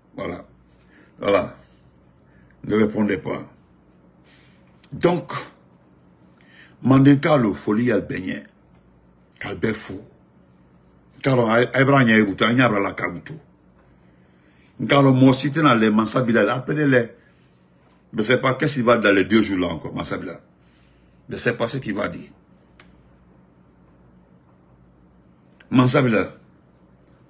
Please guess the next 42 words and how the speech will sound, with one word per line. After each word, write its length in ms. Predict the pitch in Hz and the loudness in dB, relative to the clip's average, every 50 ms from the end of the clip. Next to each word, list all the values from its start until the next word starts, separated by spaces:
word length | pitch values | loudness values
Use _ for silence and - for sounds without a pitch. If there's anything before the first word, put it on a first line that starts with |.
| _ - | _ -6
où 140 | - 135 | -6 -6
tu 160 | 131 - - 117 | -4 -2 -2 0
es 200 | 101 98 92 87 | 0 0 -2 -6
petit 480 | - - - 101 95 - - - 110 | -8 -8 -6 -6 -6 -6 -4 -2 -2
vaurien, 720 | 104 95 87 82 95 101 101 95 95 101 104 98 95 - - - - - | -2 -2 -2 -2 0 0 0 2 0 0 0 0 -2 -4 -8 -16 -14 -12
tu 80 | - | -10
es 80 | 101 - | -10 -8
flanqué 560 | - - - - 123 117 117 110 107 - 123 | -10 -8 -4 -2 0 0 0 0 0 0 2
en 160 | 110 101 101 | 2 0 0
Allemagne, 400 | 104 104 104 104 107 104 101 95 95 - - - - - - _ | -4 -4 -2 0 2 2 2 0 -2 -6 -14 -20 -20 -20 -20 _
comme 180 | - - 110 107 | -4 -2 0 2
Mandé, 400 | 107 104 98 98 92 107 107 107 | 2 0 0 0 2 2 2 2
Mandé. 520 | 101 98 101 101 101 90 - - - - - _ _ _ - - | 0 -2 -2 -4 -2 -4 -6 -8 -8 -10 -16 _ _ _ -16 -14
Ah, 160 | - - - - | -14 -14 -12 -8
Mosokoroba, 600 | 123 127 127 - 135 135 151 143 139 135 151 156 | -6 -4 -4 -4 -2 0 2 2 4 4 4 4
le, 80 | 156 139 | 6 6
l'éclaireur 640 | 127 127 113 - - 127 127 123 123 123 123 110 - | 6 4 2 2 0 2 4 4 4 4 4 2 -2
qu'il 240 | - - 107 113 123 | -6 -6 -4 -4 -2
faut, 260 | - - - 156 151 | 0 2 2 2 2
qu'a 140 | - 117 110 | 0 -4 -8
fait, 160 | - - 220 233 | -8 -6 -6 -4
non, 300 | 233 123 127 127 127 - - - - - - - | -2 0 2 0 0 -2 -8 -20 -20 -20 -12 -6
Manding, 440 | 107 110 113 110 113 127 123 110 | -4 -4 -2 0 2 0 0 0
quand, 220 | - 127 127 135 127 | 0 -2 -2 -2 -2
quand, 220 | - 120 123 135 131 | -2 -2 -2 -2 -2
quand, 140 | - 127 123 | -4 -4 -4
quand 120 | - 117 113 | -2 -2 -2
Manding, 400 | 113 120 117 110 113 120 110 - | 0 0 0 2 2 2 0 0
qu'on 160 | - 135 127 | 0 -2 0
l'a 160 | 117 117 113 | 0 0 -2
fait, 180 | - - - - | -2 -6 -10 -10
que. 140 | - - - - - _ _ _ _ _ _ _ _ _ _ _ _ _ _ _ _ _ _ _ _ _ | -12 -14 -16 -16 -18 _ _ _ _ _ _ _ _ _ _ _ _ _ _ _ _ _ _ _ _ _
Voilà, 460 | - - 110 117 113 113 120 123 123 | -12 -6 -4 -4 -2 0 2 4 4
on 200 | 120 110 101 98 | 4 2 2 0
a, 40 | 101 | -2
on 340 | 101 104 101 98 101 107 107 | -2 -2 -2 -4 -2 -2 0
a 120 | 110 110 | 0 2
éliminé 460 | 113 120 117 117 113 120 117 120 120 | 2 2 0 0 0 0 0 0 0
un 120 | 117 113 110 | 0 0 0
officier 460 | 107 104 - - - - - - 107 | 0 -2 -4 -8 -16 -12 -8 -6 -6
Manding 420 | 95 90 92 90 90 90 92 85 85 | -6 -6 -8 -8 -6 -6 -6 -6 -8
encore. 380 | - - - - - - - | -10 -12 -12 -12 -14 -14 -14